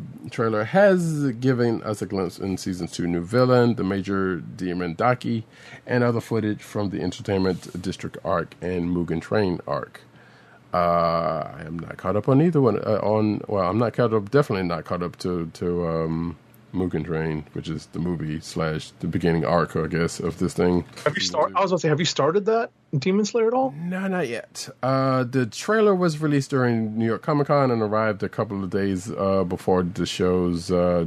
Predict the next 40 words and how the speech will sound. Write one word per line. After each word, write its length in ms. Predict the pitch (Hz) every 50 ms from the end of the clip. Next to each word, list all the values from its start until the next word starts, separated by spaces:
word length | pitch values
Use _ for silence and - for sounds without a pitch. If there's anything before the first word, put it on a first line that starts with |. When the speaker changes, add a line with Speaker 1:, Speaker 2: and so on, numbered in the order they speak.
| 82
Speaker 1:
Demon 580 | - 98 92 90 90 90 90 85 85 87 92 98 - - - -
Slayer 480 | - - 104 95 90 87 87 87 87
Mugen 320 | 85 78 95 90 87 87 80
Train 280 | - 92 87 87 90
panel, 440 | - 170 175 170 165 165 160 160 - - - - - _
where 180 | - 135 139
the 120 | 127 120 107
English 380 | 127 120 117 110 107 - - - _
ca-, 340 | - - 113 104 104 101 90
voice 240 | 80 104 107 104 -
cast 440 | - 110 98 95 92 - - - -
shared 360 | - - 104 98 95 90 80
some 200 | - - 98 95
of 100 | 90 85
their 120 | 92 87
favorite 400 | - - 95 90 87 87 82 -
memories 380 | - 85 85 82 85 85 82 -
from 360 | - - - 85 82 82 80
the 80 | - 73
film 360 | - - - 80 78 76 69 -
and 280 | 65 78 78 76 71
series. 600 | - - 58 55 52 58 60 50 50 - - - - - - - - - - - _ _ _ _ _ _ _ _ _ _ _ _ _ _ _ _ _ _ _ _ _ _ _ _ _ _ _ _ _ _ _ _ _ _ _ _ _ _ _ _ _ _ _ _ _ _ _ _ _ -
To 100 | - 117
which, 260 | 113 104 87 - -
I 80 | 95 104
believe 300 | 101 120 131 135 120 110
that 160 | 117 107 92
was 180 | 107 101 95 92
on 320 | 95 95 95 92 87 82
Saturday, 540 | - - 113 101 101 95 90 87 87 85 85
which 240 | 85 85 85 - 101
you 80 | 90
didn't 160 | 85 78 80
get 120 | 78 78 80
a 120 | 80 80
chance 300 | - - 98 85 78 -
to 100 | - 85
check 260 | - - - 80 -
out, 200 | - 82 76 - -
right? 260 | 76 78 76 -